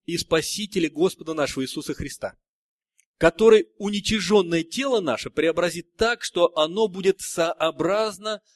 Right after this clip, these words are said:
славному телу Его, и сделает это силой, которой Он действует и покоряет себе все".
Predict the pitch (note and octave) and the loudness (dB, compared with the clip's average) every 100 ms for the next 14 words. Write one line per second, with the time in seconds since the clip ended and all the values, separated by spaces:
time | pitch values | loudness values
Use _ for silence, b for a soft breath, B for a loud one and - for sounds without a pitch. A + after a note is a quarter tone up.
0 | _ - - D3 F#3 F#3+ E3 D#3 - F3+ | _ -16 -6 -4 -2 -4 -8 -8 0 0
1 | F3 E3+ D3+ G#2 - _ _ _ _ _ | 2 0 2 0 -2 _ _ _ _ _
2 | _ C#3 C3 F3+ G#3+ F#3+ E3+ E3 C#3 - | _ -10 -4 4 8 8 6 0 -4 -4
3 | A3 A#3 E3+ D3 D#3+ D3 C#3 C3+ G3 - | 2 6 6 4 -2 -4 -6 -6 -6 -4
4 | F3+ E3 C#3 - C#3 D3+ C#3+ B2+ B2+ - | -6 -6 -6 -4 -2 0 -2 -8 -12 -12
5 | G2+ | -14